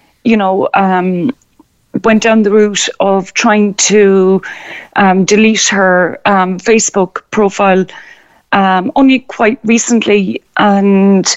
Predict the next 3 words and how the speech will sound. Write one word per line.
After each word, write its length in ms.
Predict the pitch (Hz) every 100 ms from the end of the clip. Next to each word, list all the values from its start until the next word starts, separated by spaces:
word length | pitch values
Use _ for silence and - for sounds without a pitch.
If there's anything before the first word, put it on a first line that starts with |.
| - - - - - -
um, 580 | 196 196 185 190 180 - _ _ _ _ _ _ _ _ _ - _ _ _
and 140 | 214
instead 680 | 208 202 190 - 220 202 190